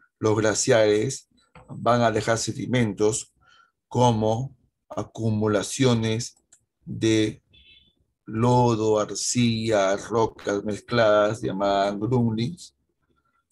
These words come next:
o rocas, como vemos aquí, estas rocas esparcidas a lo largo de todos los lados de los glaciares, llamado morrenas,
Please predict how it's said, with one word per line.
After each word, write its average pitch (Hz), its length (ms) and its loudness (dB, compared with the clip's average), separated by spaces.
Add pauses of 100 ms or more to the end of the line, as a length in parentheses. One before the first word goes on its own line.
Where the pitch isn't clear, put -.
(440)
o 110 200 2
rocas, 117 540 0
como 107 140 0
vemos 110 160 -4
aquí, 110 180 -6
estas 104 300 -6
rocas 107 520 -2 (300)
esparcidas 104 880 -2
a 92 160 -6
lo 95 140 -6
largo 104 220 2
de 104 80 0
todos 107 400 2
los 101 120 0
lados 101 200 2
de 107 80 2
los 110 120 -2
glaciares, 113 680 -2 (560)
llamado 110 560 0
morrenas, 98 1000 -4